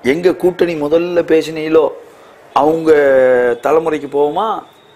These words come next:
அதெல்லாம் நிறைய இருக்கு தலைவரே. இதுல இது மாத்திரம் இல்லை. இன்னைக்கு ராமதாஸ் ஐயா வந்து கொந்தளிச்சு போய் அப்படியே எழுந்திரிச்சிருக்காங்க. வாழ்த்துக்கள். ராமதாஸ் ஐயா நல்லது சொல்லக்கூடியவங்க, நல்லதே செய்யக்கூடியவங்க. இதெல்லாம் எதனால் உருவாக்கப்படுகிறது? காதல் இல்ல,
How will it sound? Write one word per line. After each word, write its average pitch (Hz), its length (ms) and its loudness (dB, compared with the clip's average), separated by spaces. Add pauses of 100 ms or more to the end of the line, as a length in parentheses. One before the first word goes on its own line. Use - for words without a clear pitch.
(580)
அதெல்லாம் - 260 -12
நிறைய 180 320 0
இருக்கு 170 340 -2
தலைவரே. 156 640 2 (360)
இதுல 120 40 2
இது 160 220 2
மாத்திரம் 240 420 -2
இல்லை. 117 80 -6
இன்னைக்கு 160 440 -6
ராமதாஸ் 170 400 -4
ஐயா 160 160 -4
வந்து 160 300 -6
கொந்தளிச்சு 151 600 -10
போய் 156 180 0
அப்படியே 147 500 0
எழுந்திரிச்சிருக்காங்க. 139 840 -4
வாழ்த்துக்கள். 160 720 0
ராமதாஸ் 143 420 0
ஐயா 135 180 -2
நல்லது 131 460 -2
சொல்லக்கூடியவங்க, 139 640 -4 (420)
நல்லதே 185 440 2
செய்யக்கூடியவங்க. 147 920 -2
இதெல்லாம் 190 440 -2
எதனால் 233 340 2
உருவாக்கப்படுகிறது? 123 840 -2 (880)
காதல் 208 500 0
இல்ல, 180 300 -6